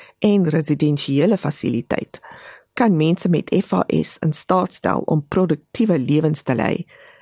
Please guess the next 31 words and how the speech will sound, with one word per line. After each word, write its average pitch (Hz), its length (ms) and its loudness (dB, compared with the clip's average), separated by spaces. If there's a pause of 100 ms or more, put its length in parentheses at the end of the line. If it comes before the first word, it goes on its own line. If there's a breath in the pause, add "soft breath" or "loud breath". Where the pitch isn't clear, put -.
(120 loud breath)
en 226 240 2
ons 135 240 -2
land 139 280 -2
miljoene 151 520 2
rande 160 300 2
spaar 127 500 0
wat - 200 -6
eerder 160 320 2
na 139 240 0
ander 220 360 2
sosiale 143 680 0
doeleindes - 680 0
herlei 143 400 0
kan 143 280 0
word. 113 420 -2 (960 soft breath)
As 262 140 0
jy 240 220 2
vermoed - 560 -2
dat 143 200 -2
jou 139 140 0
kind 143 320 0
fatale 151 680 0
alkoholspektrumversteuring 139 1600 -2
het, - 280 -4 (560 loud breath)
neem 254 300 4
hom 160 220 2
of - 160 -2
haar 139 280 2
so - 200 -2
gou - 260 0
moontlik - 580 0